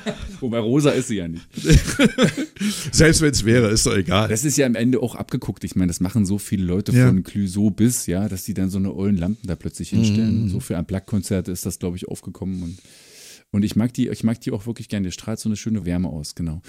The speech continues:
Speaker 1: Und Gitarren habe ich ein paar hier, da hast du völlig recht, aber du hast ja auch noch zwei mitgebracht, über die wir gleich noch sprechen werden, weil,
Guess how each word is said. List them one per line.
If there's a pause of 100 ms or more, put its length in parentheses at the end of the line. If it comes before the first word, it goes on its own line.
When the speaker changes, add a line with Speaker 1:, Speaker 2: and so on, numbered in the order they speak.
(180)
Speaker 1:
Und
Gitarren
habe
ich
ein
paar
hier,
da
hast
du
völlig
recht,
aber
du
hast
ja (100)
auch
noch
zwei
mitgebracht,
über
die
wir
gleich
noch
sprechen
werden,
weil,